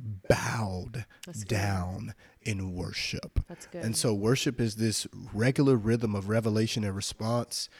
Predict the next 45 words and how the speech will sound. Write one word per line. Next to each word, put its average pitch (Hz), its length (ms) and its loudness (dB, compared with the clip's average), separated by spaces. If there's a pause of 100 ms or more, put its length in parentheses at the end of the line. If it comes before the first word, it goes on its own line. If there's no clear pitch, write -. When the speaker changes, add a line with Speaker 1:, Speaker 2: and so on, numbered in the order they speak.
(240)
Speaker 1:
Uh, 104 180 0
and 117 180 2
you 117 120 0
see 143 260 2
that 139 140 6
in 110 80 4
the 107 80 4
corporate 131 420 6
gathering 117 460 4
of 107 80 4
the 104 80 0
saints 110 340 -2
on 110 80 -2
the 98 80 0
Lord's 104 320 6
Day, 139 340 0 (920)
to - 100 0
where 120 280 6
historically, 123 1000 2 (340)
um, 104 580 -2 (180)
churches 135 420 2
have 120 160 2
had 110 420 -2
a 113 60 -4
number 117 560 4
of 107 240 6 (480)
scripture - 520 10
readings 127 400 10
in 117 140 6
the 107 60 2
service 110 520 4
where 110 100 4
God 110 280 4
is 101 240 2
speaking 107 960 4 (140)
to 147 340 10
the 110 100 6
congregation. 95 880 0
You 107 120 -4
know, 101 80 -2
he's 90 180 -2
Speaker 2:
Mm. - 100 2
Speaker 1:
summoning 131 480 6
the 120 60 2
church - 440 6